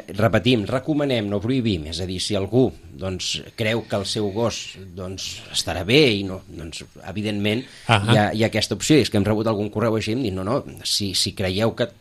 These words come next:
Speaker 1: doncs, cap problema, porteu-lo», o sigui, no és, no és cap prohibició,
Speaker 2: Sí, sí.
Speaker 1: simplement és
Speaker 2: Però és un advertiment per a aquells que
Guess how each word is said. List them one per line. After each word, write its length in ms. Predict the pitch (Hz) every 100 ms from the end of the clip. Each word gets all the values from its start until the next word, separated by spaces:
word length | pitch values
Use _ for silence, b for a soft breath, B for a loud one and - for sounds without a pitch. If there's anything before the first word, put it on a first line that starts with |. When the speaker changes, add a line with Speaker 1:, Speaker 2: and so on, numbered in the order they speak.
| -
Speaker 1:
doncs, 180 | - 82 -
cap 140 | 90
problema, 380 | 123 95 92 120 92
porteu-lo», 560 | 95 - 101 131 107 90
o 20 |
sigui, 300 | - 95 90
no 80 | 90
és, 220 | 92 90
no 80 | 101
és 140 | 107 -
cap 140 | -
prohibició, 540 | 131 131 120 110 120 87
Speaker 2:
Sí, 20 |
sí. 80 | 123
Speaker 1:
simplement 400 | 117 120 117 139
és 100 | 139 -
Speaker 2:
Però 180 | 127 143
és 80 | 135
un 100 | 147
advertiment 400 | 139 135 147 151
per 140 | 139
a 20 | 123
aquells 300 | 143 143 -
que 140 | 147